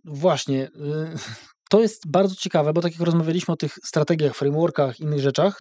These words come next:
to one są ważne na dzisiaj i mam wrażenie, że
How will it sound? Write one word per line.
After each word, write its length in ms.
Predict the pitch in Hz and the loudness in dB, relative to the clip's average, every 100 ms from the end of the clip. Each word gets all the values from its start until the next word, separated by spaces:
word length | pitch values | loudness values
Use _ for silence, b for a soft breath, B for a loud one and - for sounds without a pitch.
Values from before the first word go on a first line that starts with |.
| - | -6
to 80 | 143 | 0
one 160 | 165 | 2
są 480 | 160 165 165 165 165 143 | 2 2 2 0 -4 -2
ważne 440 | 135 156 151 160 | 2 4 2 2
na 140 | 156 | 2
dzisiaj 420 | 147 143 - 113 - | 2 0 -2 -2 -2
i 60 | |
mam 200 | 139 151 | 0 2
wrażenie, 360 | 156 156 165 170 | 2 2 2 2
że 180 | 156 | 2